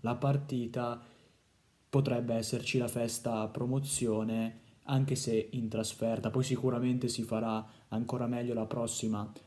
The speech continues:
eh, al Ceravolo, ma già oggi stadio pieno, eh, tanti festeggiamenti che ci sono stati anche al ritorno della squadra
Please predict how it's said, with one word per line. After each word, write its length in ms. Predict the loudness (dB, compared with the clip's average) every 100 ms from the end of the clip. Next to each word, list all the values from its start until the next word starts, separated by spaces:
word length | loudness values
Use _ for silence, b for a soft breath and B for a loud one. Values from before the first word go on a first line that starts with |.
| -10
eh, 180 | -6 -4
al 220 | -2 -2
Ceravolo, 640 | 0 0 0 -2 0 0 0
ma 240 | -2 -4
già 300 | -4 0 2
oggi 240 | 4 2 0
stadio 300 | -4 -2 -2
pieno, 720 | 0 0 0 0 -2 -6 -14 -20 -12
eh, 220 | -10 0
tanti 300 | 4 4 4
festeggiamenti 720 | 2 2 2 2 6 6 6
che 120 | 4
ci 80 | 0
sono 160 | -2 -4
stati 380 | -2 -2 -2
anche 500 | -2 -4 -2 -4 -4 -8
al 140 | -4 -2
ritorno 680 | -2 0 0 2 0 0 -2
della 240 | -2 -4
squadra 640 | -4 -2 -2 0 -2 -2